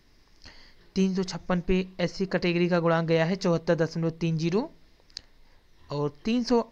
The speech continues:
अट्ठावन पर कुमारी जि-, जिच्छा एससी कैटेगरी चौहत्तर दशमलव दो आठ पर चयनित है।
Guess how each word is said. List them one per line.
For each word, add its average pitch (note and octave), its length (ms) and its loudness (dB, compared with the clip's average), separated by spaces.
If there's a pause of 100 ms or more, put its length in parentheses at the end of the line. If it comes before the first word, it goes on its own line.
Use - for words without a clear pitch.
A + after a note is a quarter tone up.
(100)
अट्ठावन F#3 560 -2
पर F3+ 260 0 (840)
कुमारी D#3+ 340 0
जि-, F#3 220 -2 (240)
जिच्छा G3 420 0 (100)
एससी F#3 220 0
कैटेगरी E3+ 520 0 (400)
चौहत्तर F#3+ 420 0
दशमलव D#3 540 -2 (140)
दो C3+ 180 -2
आठ C3 200 -6
पर C3 140 -6
चयनित C3 420 -10
है। C#3 180 -12